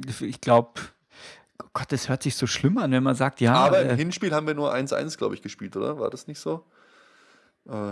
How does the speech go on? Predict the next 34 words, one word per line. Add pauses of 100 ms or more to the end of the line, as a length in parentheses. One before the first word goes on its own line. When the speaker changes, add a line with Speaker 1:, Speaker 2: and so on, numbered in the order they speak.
Speaker 2:
ich
glaube
schon. (320)
Speaker 1:
Kann
ich
mich
in
dieser, (640)
in
dieser
erfolgs-,
äh,
verwöhnten
Saison
nicht
dran, (120)
äh,
nicht
mehr
dran
erinnern.
Aber
was
ich
noch
viel
wichtiger
find
als
Speaker 2:
Ja.
Speaker 1:
Freiburg
ist (100)
Arsenal
London.